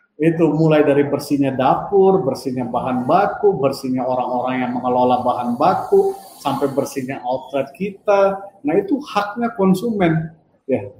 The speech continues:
kalau kita mengabaikan itu, sama aja kita zolim sebetulnya. What for ngad-, bikin bisnis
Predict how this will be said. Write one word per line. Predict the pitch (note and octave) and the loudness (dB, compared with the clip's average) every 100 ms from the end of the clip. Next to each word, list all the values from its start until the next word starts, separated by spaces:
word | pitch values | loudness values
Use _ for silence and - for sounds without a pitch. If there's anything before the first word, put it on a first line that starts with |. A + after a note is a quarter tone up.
| _ | _
kalau | G#3 A#3+ | 6 6
kita | A#3+ - G3+ | 4 2 2
mengabaikan | F#3+ D#3+ C#3+ B2+ C3 B2+ C3 C#3 | 2 4 2 2 2 2 2 2
itu, | G#3+ A#3+ - G#2 - - _ | 0 -2 -4 -4 -6 -18 _
sama | E3 F3 B3 | 0 2 0
aja | C4 | 0
kita | B3 C4+ | 0 0
zolim | B3 C#3+ D#3 A3+ G3+ | 2 4 4 4 4
sebetulnya. | F3 E3+ D#3+ G3 G#3 E3+ C3+ - - _ _ | 2 2 2 4 4 4 0 -4 -20 _ _
What | B3 - - | -2 -2 2
for | C#4 A#3+ A#3+ - - | 4 6 4 -2 -4
ngad-, | G3 F#3 - - - | -2 0 -2 -10 -14
bikin | D#3+ F3+ G#3 F#3+ | -2 0 0 0
bisnis | F#3+ - G3 | -2 -2 -6